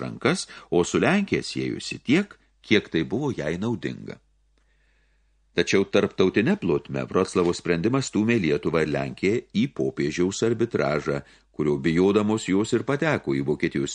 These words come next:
imperatoriaus žabangas. Jogaila susirašinėjo su Martynu penktuoju nuo tūkstantis keturi šimtai dvidešimtųjų metų pradžios.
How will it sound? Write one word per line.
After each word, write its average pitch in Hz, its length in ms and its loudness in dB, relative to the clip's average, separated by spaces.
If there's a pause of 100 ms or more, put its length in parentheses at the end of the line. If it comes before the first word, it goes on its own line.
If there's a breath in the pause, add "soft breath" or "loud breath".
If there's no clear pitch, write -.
imperatoriaus 71 640 -2
žabangas. 69 500 -4 (800 loud breath)
Jogaila 143 480 4
susirašinėjo 123 720 2
su - 80 0
Martynu 107 480 2
penktuoju 101 640 2
nuo 80 160 0
tūkstantis 92 480 -2
keturi 78 240 -2
šimtai 78 320 -2
dvidešimtųjų 73 560 -4
metų 78 240 -4
pradžios. 69 480 -8